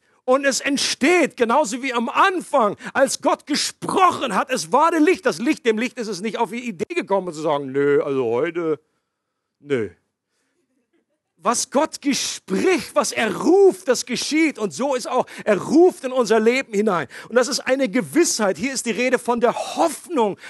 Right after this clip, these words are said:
unserer Berufung. Wenn die Bibel von Hoffnung spricht, dann meint sie damit eine Gewissheit.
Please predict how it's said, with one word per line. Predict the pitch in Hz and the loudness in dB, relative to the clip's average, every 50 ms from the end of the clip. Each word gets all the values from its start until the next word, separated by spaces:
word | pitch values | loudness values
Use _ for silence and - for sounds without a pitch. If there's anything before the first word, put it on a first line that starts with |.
| - 202 - | -14 -6 -2
unserer | 262 277 302 302 226 226 - 262 254 220 - - - _ | -2 0 0 -2 -4 -4 -2 0 -2 -2 -2 -8 -8 _
Berufung. | - 226 208 165 196 277 311 302 - - 247 185 151 123 | 0 0 0 2 2 2 2 2 2 0 0 0 2 2
Wenn | 214 233 | 0 0
die | 247 240 | 0 0
Bibel | 170 185 277 294 311 294 | 0 0 0 0 0 -2
von | - - 240 214 165 | -2 -2 -2 0 2
Hoffnung | 208 302 302 - - - 269 240 | 2 2 2 0 -4 -6 -6 -6
spricht, | 196 - - - 202 190 - - | -6 -6 -6 -4 -4 -2 -2 -2
dann | 240 202 | -4 -2
meint | 196 202 226 294 349 311 | -2 0 -2 -2 -2 -4
sie | - - 269 | -6 -6 -4
damit | 214 247 240 247 247 - - | -2 -2 -2 -2 -2 -4 -4
eine | - 254 254 269 220 | -4 -4 -4 -2 -4
Gewissheit. | 240 220 160 196 320 - - 269 240 190 165 | -4 -4 -4 -4 -4 -2 0 0 0 0 0